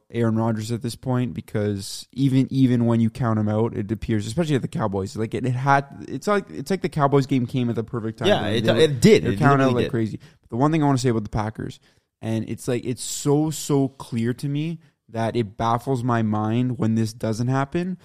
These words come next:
Speaker 1: When Aaron Jones touches the ball and
Speaker 2: I
Speaker 1: gets
Speaker 2: know.
Speaker 1: involved, their record and,
Speaker 2: It's
Speaker 1: and,
Speaker 2: way
Speaker 1: and how
Speaker 2: better.
Speaker 1: they perform is just astronomically better than when he doesn't get the ball. Make sure this guy gets involved every single game because he's such a special talent.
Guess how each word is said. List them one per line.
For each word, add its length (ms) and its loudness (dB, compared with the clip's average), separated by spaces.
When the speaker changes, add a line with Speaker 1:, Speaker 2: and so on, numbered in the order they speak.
Speaker 1:
When 220 2
Aaron 360 6
Jones 420 4
touches 320 -6
the 80 -4
ball 280 0
and 100 0
Speaker 2:
I 80 2
Speaker 1:
gets 100 2
Speaker 2:
know. 80 0
Speaker 1:
involved, 540 -2
their 320 0
record 560 0
and, 220 -4
Speaker 2:
It's 340 -6
Speaker 1:
and, 140 -12
Speaker 2:
way 80 2
Speaker 1:
and 80 0
how 80 -4
Speaker 2:
better. 140 4
Speaker 1:
they 100 6
perform 680 -2
is 140 -8
just 220 -6
astronomically 1040 2
better 460 0
than 120 -4
when 120 4
he 80 4
doesn't 280 0
get 140 -8
the 80 -8
ball. 240 -10
Make 380 -2
sure 220 0
this 160 -2
guy 180 0
gets 260 -2
involved 440 -2
every 320 2
single 300 0
game 240 0
because 240 -2
he's 160 -4
such 240 -2
a 60 -4
special 360 -4
talent. 520 -6